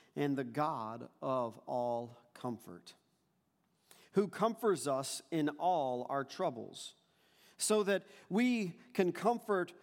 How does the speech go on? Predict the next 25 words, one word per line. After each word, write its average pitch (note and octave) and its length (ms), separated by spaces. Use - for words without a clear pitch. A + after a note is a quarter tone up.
those F3 580
in E3+ 140
any B3 320
trouble F3 480
with F3 520
the D#3 140
comfort F#3 460
we F#3 320
ourselves E3 680
receive E3+ 460
from D#3 220
God. C#3 340
For A3 180
just F3 600
as G3+ 260
we G3 160
share F#3+ 420
abundantly D#3 1000
in C#3 100
the D3 60
sufferings E3+ 520
of C#3+ 140
Christ, C#3 680
so A3 440
also D3+ 680